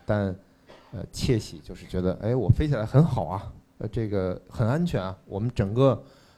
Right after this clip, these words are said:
呃，一次旅飞我飞了十五个起落，就是相当于起飞降落、起飞降落，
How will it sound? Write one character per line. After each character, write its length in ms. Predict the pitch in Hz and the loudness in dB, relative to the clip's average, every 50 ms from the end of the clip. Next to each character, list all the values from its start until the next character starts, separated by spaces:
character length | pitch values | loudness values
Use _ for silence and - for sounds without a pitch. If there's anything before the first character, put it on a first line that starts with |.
| _ - - - - | _ -20 -18 -12 -8
呃， 640 | 92 92 90 87 87 85 82 82 82 80 78 78 - | -6 -6 -4 -4 -4 -4 -6 -6 -6 -8 -8 -10 -10
一 140 | - 101 - | -8 -8 -6
次 360 | - - 110 - 131 113 107 92 | -4 -4 -4 -2 0 0 0 0
旅 200 | 87 90 87 85 | 0 -2 -4 -4
飞 260 | - - 113 113 113 113 | -2 0 2 2 2 0
我 240 | 104 92 87 85 | 0 0 0 0
飞 200 | 85 - - 120 | 0 0 0 0
了 100 | 120 120 | 0 0
十 260 | 120 - - - 117 143 | -2 -2 -2 2 2 2
五 180 | 147 110 82 | 2 2 0
个 140 | 92 104 107 | 0 -2 -2
起 180 | - - - 85 | -2 -4 -10 -8
落， 160 | 82 85 87 | -6 -6 -6
就 160 | 87 - 104 | -6 -6 -6
是 140 | 101 92 90 | -6 -6 -8
相 160 | - - 107 | -8 -6 -4
当 160 | 107 107 107 110 | -2 -2 -2 -2
于 80 | 110 - - - | -4 -8 -12 -16
起 120 | - - | -14 -8
飞 140 | - 117 120 | -2 -2 0
降 160 | 120 117 107 | 0 0 -2
落、 100 | 107 98 | -2 -4
起 140 | 92 - 92 | -6 -6 -8
飞 100 | 90 95 | -8 -8
降 160 | 95 104 101 | -6 -6 -6
落， 160 | 95 90 82 | -6 -8 -8